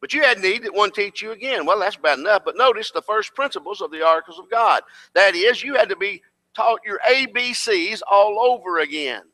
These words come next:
You should have known these simple rudiments, fundamentals, and you didn't. Now, let me tell you something, folks. N B Hardeman was right on the money many years ago when he said, "Don't ever underestimate the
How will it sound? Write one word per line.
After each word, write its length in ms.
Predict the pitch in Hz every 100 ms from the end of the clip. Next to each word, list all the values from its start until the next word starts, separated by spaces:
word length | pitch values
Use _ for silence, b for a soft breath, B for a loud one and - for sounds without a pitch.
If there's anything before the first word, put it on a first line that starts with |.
| _ _ _ _ _ _ _
You 120 | 208
should 280 | - 285 302
have 100 | 202
known 640 | 185 208 277 214 233 240 _ _ _ _
these 340 | 233 277 240
simple 680 | - 226 240 - 170 196 - _
rudiments, 600 | 123 196 226 160 202 -
fundamentals, 1000 | - - 247 254 226 185 165 220 254 - _ _ _
and 200 | 151 170
you 80 | 165
didn't. 300 | 165 180 113
Now, 120 | 117
let 180 | 127 226
me 80 | 254
tell 200 | - 233
you 60 | 180
something, 280 | 143 110
folks. 320 | 120 120 139 - _ _ _ _
N 200 | 190 240
B 140 | 220
Hardeman 520 | 196 196 202 139 147 147
was 140 | 123
right 220 | 165 185
on 140 | 170 156
the 80 |
money 400 | 139 175 160 135
many 460 | 131 160 233 208 170
years 300 | 185 180 139
ago 300 | 113 120 135
when 160 | 139 127
he 120 | 123
said, 420 | - 190 147 135
"Don't 260 | 160 180 -
ever 500 | 214 233 208 127 131
underestimate 1000 | 156 170 165 - 175 175 - 117 110 117 - _ _ _
the 120 | 113